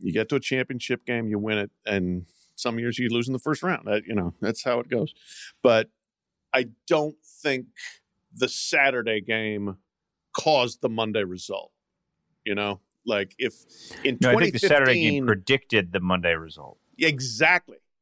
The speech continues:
Speaker 1: Yes, that was a foreshadowing, is what it was. Was like, "Holy cow, Baylor is playing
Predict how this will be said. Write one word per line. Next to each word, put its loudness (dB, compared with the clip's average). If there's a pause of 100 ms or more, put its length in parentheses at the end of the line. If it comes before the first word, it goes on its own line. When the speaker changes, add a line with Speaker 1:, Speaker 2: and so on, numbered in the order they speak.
Speaker 1:
Yes, 0
that 2
was 0
a 4
foreshadowing, -4 (440)
is -16
what -2
it -8
was. -6
Was 0
like, -2
"Holy 0
cow, 0
Baylor 0
is -6
playing -4